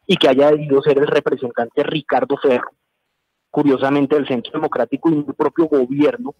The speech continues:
quien presente y quien sea el autor de la ley de vacunas? ¿O cómo es posible que, contrariando recomendaciones de distintos expertos,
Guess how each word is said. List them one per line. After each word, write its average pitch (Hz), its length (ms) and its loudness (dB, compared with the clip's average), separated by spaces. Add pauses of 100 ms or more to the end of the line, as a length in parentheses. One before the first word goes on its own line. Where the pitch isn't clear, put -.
(260)
quien 156 200 0
presente 170 600 0
y 160 80 0
quien 127 180 -2
sea 127 140 -4
el 131 80 -2
autor 151 400 0
de 151 120 2
la 147 120 0
ley 117 180 -2
de 143 120 0
vacunas? 147 480 0 (500)
¿O 175 80 4
cómo 165 240 0
es 170 100 0
posible 185 440 -2
que, 202 80 -2
contrariando 131 800 -2
recomendaciones 139 840 -2
de 170 120 0
distintos 135 480 -6
expertos, 160 580 -4